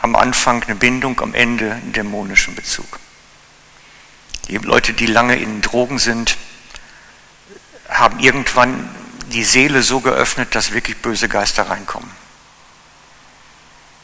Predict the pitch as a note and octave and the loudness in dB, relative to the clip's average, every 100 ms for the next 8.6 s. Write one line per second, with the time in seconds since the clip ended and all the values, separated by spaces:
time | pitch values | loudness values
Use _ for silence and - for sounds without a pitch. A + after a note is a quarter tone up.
0 | - - - - - - - - - - | -20 -20 -20 -20 -20 -20 -20 -20 -20 -18
1 | - - - - - - - - - - | -18 -20 -20 -20 -20 -20 -20 -20 -20 -20
2 | - - - - - G#2+ A#2 B2 A2+ - | -20 -20 -20 -12 -4 2 2 2 0 0
3 | B2+ - - B2+ C#3 C3+ B2 C#3+ - C3+ | 2 2 4 4 6 4 6 4 2 -4
4 | C3+ A2+ A#2 C3+ - - B2+ - A2+ G#2 | -4 4 6 6 4 2 2 0 0 0
5 | A#2 - A2+ - - - A2 A#2 A2+ F#2+ | -2 0 -2 -4 -6 -8 0 2 0 -4
6 | F2 - - G#2+ G#2+ A#2 - - - - | -6 -10 -6 0 4 4 2 -2 -8 -8
7 | - - A#2 G#2 - C#3 D3+ C3 C#3 C3 | -8 -6 0 0 2 0 2 2 2 4
8 | - G#2+ B2+ - - D3 | 4 4 4 4 6 6